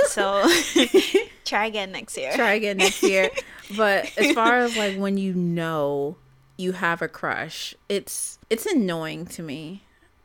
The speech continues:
Speaker 2: I
Speaker 1: Mm.
Speaker 2: hate, I hate having crushes.
Speaker 1: I think it's the feelings part that you don't like.
Speaker 2: I, I think so too.
Speaker 1: <laughs>
Speaker 2: I think it's because I, I don't like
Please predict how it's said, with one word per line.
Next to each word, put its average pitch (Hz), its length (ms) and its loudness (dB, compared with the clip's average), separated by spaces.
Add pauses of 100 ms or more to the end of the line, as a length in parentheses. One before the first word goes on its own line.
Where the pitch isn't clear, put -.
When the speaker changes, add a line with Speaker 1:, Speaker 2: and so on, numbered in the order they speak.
Speaker 2:
I 240 60 -2
Speaker 1:
Mm. 233 40 -4
Speaker 2:
hate, 226 300 -6
I 214 80 -6
hate 190 320 -14
having 185 320 -16
crushes. - 640 -16
Speaker 1:
I 269 80 -2
think 339 260 -8
it's 330 160 -6
the 240 80 -4
feelings 208 540 -8
part 175 260 -2
that - 240 -8
you 190 100 -8
don't 180 200 -10
like. 185 180 -14 (720)
Speaker 2:
I, 254 720 0
I 226 80 -2
think 285 260 -6
so 247 200 -2
too. - 400 -6
Speaker 1:
<laughs> - 60 0 (500)
Speaker 2:
I 247 120 4
think 320 200 0
it's - 240 -2
because 214 760 -2 (140)
I, 196 800 0 (680)
I 196 120 6
don't 190 320 0
like 190 480 -4